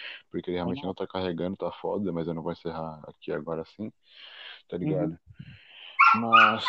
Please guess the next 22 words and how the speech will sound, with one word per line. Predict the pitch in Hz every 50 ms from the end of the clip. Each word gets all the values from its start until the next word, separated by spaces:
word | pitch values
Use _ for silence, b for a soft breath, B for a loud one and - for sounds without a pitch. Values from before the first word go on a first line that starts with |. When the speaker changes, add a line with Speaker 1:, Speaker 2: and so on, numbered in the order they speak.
| - - -
Speaker 1:
como, | - 131 - - -
como | - 127 120
é | 120
que | - -
é? | 131 123 104 87 - _ _ _ _ _ _ -
Aí, | - 92 120 120 113
tipo, | - - - 123 113
co-, | - - - - 113
no | 131 143 147 135
dia | 120 151 147
que | - 143
eu |
tiver | 139 139 131 127
uma | 123 123
condição, | - - 123 113 - - 117 104 107 110
tá | 110
ligado, | 98 98 98
de | -
fazer | - 101 98 98 101
um | 101
estúdio, | 101 - - - 95 98 104 107 104 95 92 90 92
de | 90 90 92